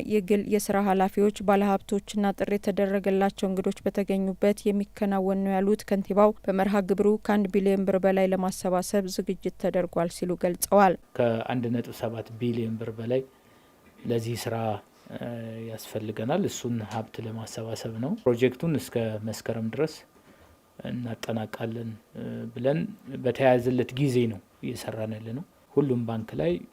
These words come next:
Speaker 2: ለዚህ ድጋፍ የሚውል የጎንደር ከተማ አስተዳደር የኮሪደር ልማት የማህበረሰብ ድጋፍ የሚል አካውንት አለን። በሱ፣ እ፣ እንዲጠቀሙና ያን ቀን ላይቭ ገብተው፣ እ፣ እንዲሰሩ፣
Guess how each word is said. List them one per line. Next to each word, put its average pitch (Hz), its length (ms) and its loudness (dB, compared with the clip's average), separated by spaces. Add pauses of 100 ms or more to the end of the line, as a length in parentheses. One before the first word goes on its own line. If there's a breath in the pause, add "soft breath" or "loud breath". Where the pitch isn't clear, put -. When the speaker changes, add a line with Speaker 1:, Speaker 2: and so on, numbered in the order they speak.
Speaker 2:
ለዚህ 113 360 -4
ድጋፍ 120 340 -2
የሚውል 117 340 -2 (120)
የጎንደር 117 540 0
ከተማ 117 260 -4
አስተዳደር 123 500 -4
የኮሪደር 123 760 -4
ልማት 120 360 -4 (600 soft breath)
የማህበረሰብ 120 680 0
ድጋፍ 127 400 4
የሚል 117 360 -2 (640 soft breath)
አካውንት 127 480 0
አለን። 131 320 0
በሱ፣ - 280 -2 (540)
እ፣ 113 120 -8 (280)
እንዲጠቀሙና 117 840 -4
ያን 127 280 4
ቀን 160 240 -2
ላይቭ 120 300 2 (600 loud breath)
ገብተው፣ 139 420 4 (200)
እ፣ 131 120 -4 (260)
እንዲሰሩ፣ 120 540 0